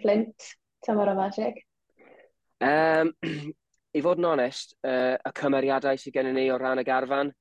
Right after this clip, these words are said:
Speaker 2: ti'n gwbod, mae gennym ni lot o chwaraewr brofiadol. Ma' nhw 'di, yy, ma' nhw 'di chwarae nifer o gemau yn uwch gynghrair Cymru, nifer o gemau yn uwch gyng-, gynghrair Lloegr, dros y ga-, yy, gynghreiriau gwahanol. Ac, yy, mae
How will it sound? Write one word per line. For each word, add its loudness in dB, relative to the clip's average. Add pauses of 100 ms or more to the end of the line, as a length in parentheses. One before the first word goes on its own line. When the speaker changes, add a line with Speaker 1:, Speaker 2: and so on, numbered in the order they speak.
(500)
Speaker 2:
ti'n -6
gwbod, 0
mae -2
gennym -4
ni -4
lot 0
o 0
chwaraewr -2
brofiadol. 0 (220)
Ma' -8
nhw -6
'di, -4 (100)
yy, 2 (460)
ma' -2
nhw -4
'di -2
chwarae 2
nifer 2
o -2
gemau 2
yn 0
uwch -6
gynghrair 0
Cymru, 2 (260)
nifer -2
o -6
gemau 0
yn 0
uwch -16
gyng-, 0 (180)
gynghrair -2
Lloegr, -2 (320)
dros -2
y -4
ga-, -2
yy, -4
gynghreiriau -2
gwahanol. 2 (540)
Ac, -4
yy, 0
mae -2